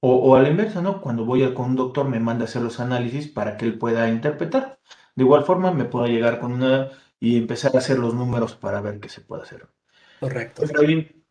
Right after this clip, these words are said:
Speaker 1: pues muchas gracias por acompañarnos el día de hoy. Creo que lo que nos estás, eh, dando, tus comentarios, creo que nos ayuda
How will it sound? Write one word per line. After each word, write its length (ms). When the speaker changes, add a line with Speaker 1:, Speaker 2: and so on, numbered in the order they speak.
Speaker 1:
pues 140
muchas 280
gracias 260
por 160
acompañarnos 500
el 80
día 120
de 120
hoy. 420
Creo 180
que 260
lo 200
que 80
nos 120
estás, 260
eh, 120
dando, 280
tus 160
comentarios, 760
creo 200
que 80
nos 220
ayuda 800